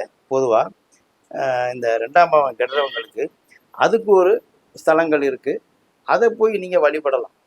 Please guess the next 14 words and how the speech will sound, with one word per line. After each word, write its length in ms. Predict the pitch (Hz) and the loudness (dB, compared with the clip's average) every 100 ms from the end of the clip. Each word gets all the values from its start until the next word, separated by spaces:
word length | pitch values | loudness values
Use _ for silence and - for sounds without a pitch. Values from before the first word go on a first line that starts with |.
| _ | _
அது 120 | 127 113 | -14 -8
தனிப்பட்ட 440 | 131 165 170 151 | -8 -4 -4 -2
முறையில 280 | 160 147 175 | -2 -4 -4
இப்போ 120 | 170 147 | -2 -2
ஒவ்வொருத்தருக்கும் 580 | 139 151 156 156 151 | 0 -2 -2 -2 -2
ஒரு 100 | 143 | -2
மாதிரியா 320 | 143 139 139 135 | -4 -6 -6 -4
தான் 180 | 147 | -4
எடுத்திருக்கு. 420 | 131 135 127 117 135 | -6 -8 -8 -6 -8
உங்களுக்கு 380 | 135 131 - 127 | -8 -12 -8 0
தேவைப்படும் 500 | 170 185 175 156 135 | 2 2 0 -2 -2
பட்சத்தில் 440 | - 113 - 127 - _ _ _ | -4 -6 -8 -14 -18 _ _ _
நீங்க 220 | 135 143 139 | -12 -6 -2
அதை 180 | 139 | -2